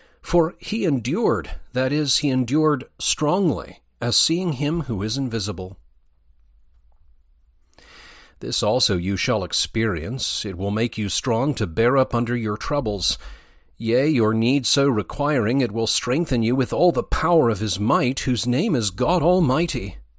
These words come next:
Fourth, get, oh, get and exercise faith. "What benefit shall we have thereby?" will ye say.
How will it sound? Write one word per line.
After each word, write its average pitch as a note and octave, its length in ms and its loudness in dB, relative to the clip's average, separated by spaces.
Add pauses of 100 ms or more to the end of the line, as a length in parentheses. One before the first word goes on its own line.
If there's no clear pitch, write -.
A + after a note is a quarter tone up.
(2250)
Fourth, - 640 -4 (880)
get, G#2+ 500 -2 (220)
oh, D3 420 6
get C#3+ 520 0
and A2+ 200 -4
exercise A2 760 -2
faith. D3 520 -4 (1200)
"What D#4+ 280 -6
benefit E3+ 440 2
shall C3 220 0
we B2 140 -2
have F#3+ 340 -4
thereby?" B2 600 2
will G#2+ 200 0
ye F#2 180 -4
say. D#2+ 500 -6